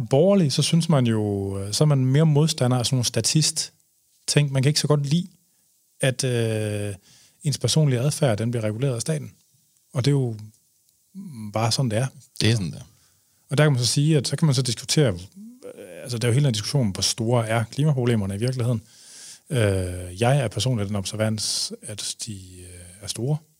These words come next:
Speaker 1: Og, hvad kan man sige, nogle af de der Lars Boje og sådan noget, Liberal Alliance-typer og Nye Borgerlige, de mener jo ikke, at de er særlig store, og det finder mennesker nok ud af, og det er personligt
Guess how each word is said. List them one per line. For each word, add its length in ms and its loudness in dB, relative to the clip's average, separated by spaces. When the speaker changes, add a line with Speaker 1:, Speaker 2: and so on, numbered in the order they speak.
Speaker 1:
Og, 220 2
hvad 460 -10
kan 80 0
man 100 0
sige, 220 0
nogle 180 4
af 60 2
de 80 -2
der 160 4
Lars 220 0
Boje 360 2
og 160 2
sådan 80 -6
noget, 160 -6
Liberal 240 2
Alliance-typer 720 -2
og 80 0
Nye 100 -2
Borgerlige, 480 0
de 60 2
mener 220 4
jo 60 0
ikke, 120 4
at 60 2
de 60 -2
er 20 -2
særlig 220 0
store, 220 0
og 60 2
det 100 -2
finder 140 0
mennesker 300 -2
nok 200 0
ud 120 -2
af, 200 -4
og 100 -12
det 140 0
er 220 -4
personligt 1040 -8